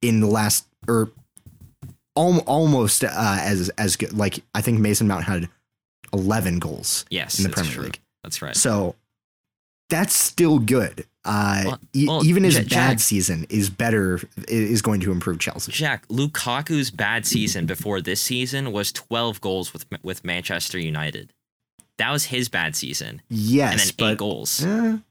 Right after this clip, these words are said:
Speaker 1: but yeah, that, that, that's, that's, that, that's fine. It's fine. It's fine.
Speaker 2: Yeah, okay, yeah.
Speaker 1: It's
Speaker 2: All
Speaker 1: fine,
Speaker 2: right,
Speaker 1: uh,
Speaker 2: all right.
Speaker 1: because we're gonna talk about where Lukaku's going next.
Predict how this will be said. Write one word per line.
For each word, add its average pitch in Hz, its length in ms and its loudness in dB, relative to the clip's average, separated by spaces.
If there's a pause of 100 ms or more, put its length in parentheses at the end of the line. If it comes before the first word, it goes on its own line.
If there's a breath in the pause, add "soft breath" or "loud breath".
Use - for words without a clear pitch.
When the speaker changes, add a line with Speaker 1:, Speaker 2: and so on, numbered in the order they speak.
Speaker 1:
but 127 300 0 (280)
yeah, 127 280 2
that, 151 240 0
that, 185 240 0
that's, 147 480 2
that's, - 440 0 (760 loud breath)
that, 135 240 -2
that's 127 340 0
fine. - 380 -6
It's 104 180 -2
fine. 139 340 -4
It's 104 180 -4
fine. - 160 0
Speaker 2:
Yeah, 117 100 0
okay, 123 220 -4
yeah. 120 260 0
Speaker 1:
It's 139 140 0
Speaker 2:
All 190 120 2
Speaker 1:
fine, 117 40 2
Speaker 2:
right, 98 220 0
Speaker 1:
uh, - 20 0
Speaker 2:
all 113 120 2
right. 185 80 2
Speaker 1:
because 127 260 2
we're 151 100 4
gonna 151 160 4
talk 156 260 0
about 92 360 -2
where 110 160 2
Lukaku's 113 560 0
going 78 240 -6
next. - 360 -8